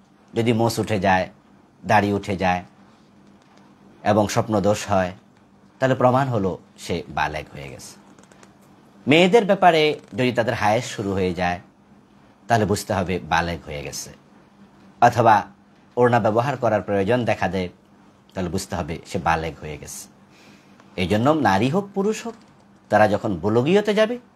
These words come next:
তখন তাদের উপর নামাজ ফরজ হবে, পড়তেই হবে। আহমদ সাফা নামে একজন ভাই জানতে চেয়েছেন, নামাজরত অবস্থায় যদি ভূমিকম্প শুরু হয়, করণীয় কি?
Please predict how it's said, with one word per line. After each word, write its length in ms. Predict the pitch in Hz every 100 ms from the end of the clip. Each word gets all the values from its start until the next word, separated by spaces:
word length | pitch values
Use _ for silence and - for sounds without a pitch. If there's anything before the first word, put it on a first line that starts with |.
| _ _ _ _ _ -
তখন 320 | 104 101 87
তাদের 240 | 95 92 85
উপর 180 | 85
নামাজ 400 | 80 82 135 - - 90
ফরজ 260 | 87 90
হবে, 200 | 117 190 202 -
পড়তেই 560 | - - - - - 71
হবে। 300 | - - 156 - - - - - - - - - - _ - - _ - - - - - - - - -
আহমদ 360 | 202 254 262
সাফা 400 | - - 190 277
নামে 200 | 262 214
একজন 240 | 170 143 135
ভাই 160 | 123
জানতে 300 | 117 113 120
চেয়েছেন, 320 | 110 120 127 104
নামাজরত 600 | 101 117 185 208 220 214
অবস্থায় 440 | 196 185 - 170
যদি 160 | 165 135
ভূমিকম্প 540 | 101 127 123 143 160
শুরু 200 | - 160
হয়, 160 | 160 160
করণীয় 420 | 98 98 101 107
কি? 200 | 147